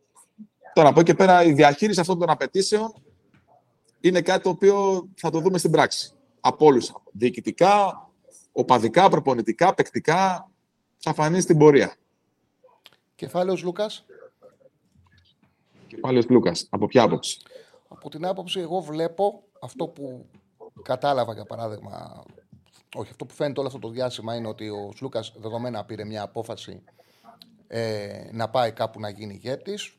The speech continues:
Speaker 2: Σίγουρα δεν ήταν ευχαριστημένος είτε από το ρόλο που είχε τον Μπαρτζόκα, είτε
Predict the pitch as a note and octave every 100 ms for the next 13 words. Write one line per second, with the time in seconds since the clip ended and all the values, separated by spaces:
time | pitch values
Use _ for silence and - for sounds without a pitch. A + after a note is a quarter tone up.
0 | _ - - F3 D3 C3 A#2+ A2 - _
1 | _ _ _ C#3+ D3 C#3 B2+ A#2+ A2+ A#2
2 | C3 C3 A2+ G#2 - - C3+ C#3+ C3 A#2+
3 | A#2+ C3+ B2 A#2+ B2 A2+ A2 A2 B2 A2+
4 | A2+ C3+ C3+ B2+ A#2+